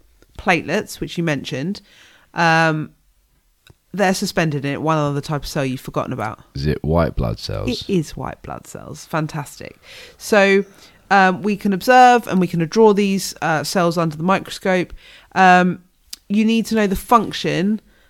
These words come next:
Speaker 1: of all these blood components.
Speaker 2: Easy.
Speaker 1: Go on then. So red blood cells.
Speaker 2: Red blood cells carry oxygen.
Speaker 1: Yeah, they bind to
Speaker 2: Hemoglobin.
Speaker 1: Fantastic.
Speaker 2: They don't have a nucleus to make space for the hemoglobin.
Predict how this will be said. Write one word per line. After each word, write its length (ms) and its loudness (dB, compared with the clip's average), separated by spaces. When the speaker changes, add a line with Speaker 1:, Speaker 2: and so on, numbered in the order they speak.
Speaker 1:
of 160 2
all 140 2
these 160 0
blood 220 -4
components. 680 -12
Speaker 2:
Easy. 340 2
Speaker 1:
Go 140 2
on 60 2
then. 180 0
So 180 2
red 220 6
blood 180 4
cells. 400 2
Speaker 2:
Red 260 -2
blood 220 0
cells 300 0
carry 560 0
oxygen. 680 -8
Speaker 1:
Yeah, 280 0
they 140 -2
bind 560 0
to 520 -2
Speaker 2:
Hemoglobin. 760 -2
Speaker 1:
Fantastic. 640 -6
Speaker 2:
They 120 4
don't 120 2
have 140 0
a 40 0
nucleus 440 -2
to 80 -16
make 140 -4
space 240 -4
for 80 -12
the 60 -4
hemoglobin. 600 -6